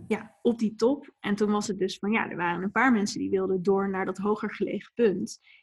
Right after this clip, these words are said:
En er waren ook een aantal mensen die zeiden van, nou, ik ben eigenlijk heel tevreden nu, ik ga terug. Nou, voor mij was het heel duidelijk dat ik <laughs> terugging. Ik wist dat al helemaal. Ik dacht, eh, het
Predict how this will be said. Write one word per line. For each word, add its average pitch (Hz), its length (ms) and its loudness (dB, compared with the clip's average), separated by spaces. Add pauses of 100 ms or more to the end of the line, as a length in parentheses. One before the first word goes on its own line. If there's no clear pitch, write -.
(120)
En 196 140 0
er 202 60 2
waren 202 240 2
ook 214 100 2
een 226 80 2
aantal 220 220 2
mensen 202 280 0
die 196 80 -2
zeiden 202 300 -2
van, 226 80 -2
nou, 233 200 2
ik 208 60 -8
ben 196 100 -4
eigenlijk 226 360 -4 (120)
heel 208 400 0
tevreden 226 500 0
nu, 190 180 0
ik - 200 -10
ga - 140 -8
terug. - 340 -4
Nou, - 180 -8
voor 214 100 0
mij 233 160 6
was 254 160 2
het 208 80 -6
heel 214 180 0
duidelijk 208 400 2
dat 214 120 6
ik 220 140 0
<laughs> - 20 -4
terugging. 285 520 4 (440)
Ik - 180 -4
wist 226 180 0
dat 214 160 2
al 202 140 0
helemaal. 208 460 -2
Ik 294 100 -6
dacht, - 280 -8
eh, 196 160 -8
het - 640 -8